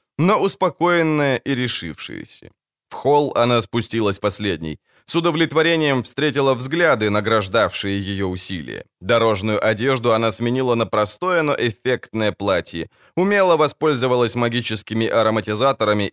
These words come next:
и не магической, но дьявольски дорогой косметикой. Трис ела овсянку, перебрасываясь с ведьмаками малозначительными и банальными фразами. «Опять вода?» —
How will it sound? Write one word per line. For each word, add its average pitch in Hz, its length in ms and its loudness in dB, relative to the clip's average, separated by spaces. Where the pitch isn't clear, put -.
и 143 140 2
не 147 120 4
магической, 143 840 -2
но 180 140 0
дьявольски 156 580 0
дорогой 135 400 2
косметикой. - 800 -4
Трис 131 420 0
ела 110 420 2
овсянку, 127 800 0
перебрасываясь 139 920 0
с - 100 -6
ведьмаками 127 640 0
малозначительными 120 1120 0
и 139 80 0
банальными 104 600 0
фразами. 80 580 -2
«Опять 262 500 0
вода?» — 202 480 0